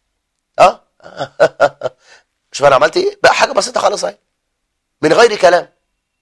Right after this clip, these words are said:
همهمة بس كده من اللسان، أو بعض الح-، بعض ال-، الحروف مش كلمات، تشيط الزوج. وكذلك العكس، ما ينتقص من حق المرأة ويقول للمرأة: "أنت ما أنتش امرأة أصلًا، أنت في-، لا فيك أنوثة ولا جاذبية"،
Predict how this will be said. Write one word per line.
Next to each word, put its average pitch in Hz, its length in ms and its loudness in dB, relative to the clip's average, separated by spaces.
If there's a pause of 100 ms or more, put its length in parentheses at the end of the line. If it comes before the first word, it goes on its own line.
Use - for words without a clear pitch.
(440)
همهمة 170 320 4
بس 160 220 -4
كده 143 180 -2
من 135 60 -6
اللسان، 117 500 -4
أو 127 160 -2
بعض 120 320 0
الح-، 117 300 -10
بعض 117 240 0
ال-، 107 240 -12 (300)
الحروف 147 420 -4
مش 127 120 -8
كلمات، 113 460 -6 (680)
تشيط 190 380 -4
الزوج. 170 320 -10 (920)
وكذلك 131 400 -2
العكس، - 460 -8 (260)
ما 120 100 -2
ينتقص 123 320 -6
من 123 80 -8
حق - 220 -8
المرأة 120 380 -4 (640)
ويقول 120 420 -4
للمرأة: 139 300 0
"أنت 135 140 -6
ما 123 60 -2
أنتش 127 240 -6
امرأة 156 280 0
أصلًا، 107 320 -8
أنت - 120 -20
في-، 165 140 -6
لا 135 140 0
فيك - 180 -10
أنوثة 143 320 -4
ولا 120 120 -2
جاذبية"، 113 560 -10